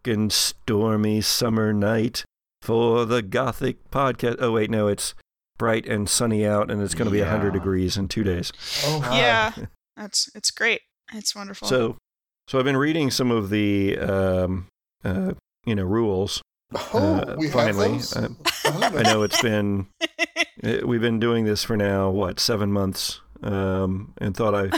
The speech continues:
Speaker 4: <laughs>
Speaker 1: might just read some of the rules finally. No, I've, of course, looked over these, but, uh, so, uh, some of the, uh, keeper principles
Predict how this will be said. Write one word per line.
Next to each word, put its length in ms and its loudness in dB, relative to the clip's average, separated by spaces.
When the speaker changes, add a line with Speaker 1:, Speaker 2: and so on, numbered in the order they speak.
Speaker 4:
<laughs> 140 0
Speaker 1:
might 200 2
just 180 -2
read 180 0
some 160 -2
of 60 0
the 60 2
rules 380 2
finally. 440 -2
No, 180 2
I've, 160 0
of 120 -4
course, 260 -2
looked 180 -2
over 220 2
these, 240 0
but, 380 -2
uh, 280 0
so, 360 2
uh, 180 2
some 160 0
of 140 -2
the, 360 0
uh, 180 2
keeper 580 -2
principles 960 -4